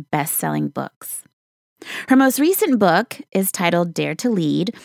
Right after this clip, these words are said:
which is the culmination of a seven-year study on courage and leadership. Brené Brown has contributed brilliant and compassionate work to the world. She is like the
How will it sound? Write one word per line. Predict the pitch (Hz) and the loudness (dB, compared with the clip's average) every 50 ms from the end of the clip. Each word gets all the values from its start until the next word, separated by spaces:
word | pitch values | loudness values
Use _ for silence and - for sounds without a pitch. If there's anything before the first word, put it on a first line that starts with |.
| - - - | -20 -8 0
which | - 240 - | 0 2 2
is | - 247 220 | 2 2 2
the | - 247 | 0 0
culmination | - 262 294 311 311 302 262 202 196 196 - - 185 185 190 - | 2 2 4 4 4 4 4 2 2 0 0 0 0 0 0 -2
of | - 180 170 | -4 -6 -8
a | 165 170 | -6 -6
seven-year | - - - - 196 190 190 208 233 254 254 254 277 277 - - - 196 196 185 185 185 196 208 | -6 -6 -4 0 0 0 2 2 4 4 4 2 2 0 -4 -4 0 0 2 2 2 0 0 -2
study | - - - - 185 170 165 165 160 165 170 - - - - _ _ | -6 -8 -4 -4 -4 -2 -2 -2 -2 -2 -4 -6 -10 -20 -20 _ _
on | - 165 165 | -2 -2 -2
courage | 156 - - - - 196 190 190 196 202 196 196 - - - _ _ _ _ _ _ | -2 -4 -4 0 2 2 2 2 2 0 -2 -4 -8 -10 -12 _ _ _ _ _ _
and | - 175 170 165 160 | -4 -2 -2 0 0
leadership. | 165 156 143 147 156 - - - - - - _ - _ _ _ _ _ _ _ _ _ _ _ _ _ _ _ _ _ _ _ _ - - - - - - _ | -2 -2 -4 -4 -6 -6 -6 -6 -8 -10 -12 _ -20 _ _ _ _ _ _ _ _ _ _ _ _ _ _ _ _ _ _ _ _ -20 -20 -18 -18 -18 -6 _
Brené | 196 214 214 208 208 220 214 | 2 4 4 4 4 2 2
Brown | 208 226 208 202 185 175 180 185 220 262 311 | 4 4 4 4 4 4 4 4 2 2 0
has | - - 196 185 185 - | -2 -2 -2 -2 -2 -4
contributed | - - 208 202 - - 202 180 190 185 185 175 170 - _ _ | 0 0 0 0 2 -2 -2 0 0 0 0 -2 -4 -10 _ _
brilliant | - 202 233 254 277 285 254 220 170 156 - - - _ - - - _ | 2 2 4 4 6 4 4 2 2 0 -4 -10 -14 _ -20 -20 -12 _
and | - 196 185 - | -2 -2 -2 0
compassionate | - 180 180 - - - - - 247 269 339 - - 294 254 202 - | -2 -4 -4 -4 -6 -10 -4 -2 0 0 0 2 4 4 4 4 2
work | - 165 160 156 151 143 - - - - - - _ _ | 0 0 2 2 0 0 -4 -16 -20 -20 -20 -20 _ _
to | - - 202 | 2 2 4
the | 247 277 | 4 4
world. | 226 175 156 143 135 131 135 143 - _ _ _ _ _ _ _ _ _ _ _ _ _ _ - | 4 4 2 2 2 0 -2 -4 -8 _ _ _ _ _ _ _ _ _ _ _ _ _ _ -2
She | - 254 262 | 2 2 4
is | 233 | 4
like | 226 233 226 - | 4 2 2 4
the | 226 233 220 202 | 2 2 2 2